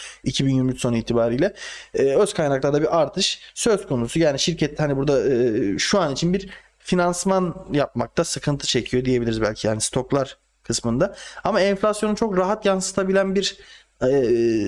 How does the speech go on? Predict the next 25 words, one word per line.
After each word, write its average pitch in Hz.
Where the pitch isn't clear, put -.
ürün 180
tarafı 170
olduğu 185
için 127
yelpazesi, 123
hani 127
kefir, 135
yoğurt, 135
süt, -
süt -
ürünleri 135
gibi 139
bir 139
yelpaze 147
olduğu 127
için 117
burada 165
enflasyonu 175
fiyatların 170
üstüne 160
rahat 160
koyabildiğini 160
düşünebiliriz. 143
Hani 131
burada 139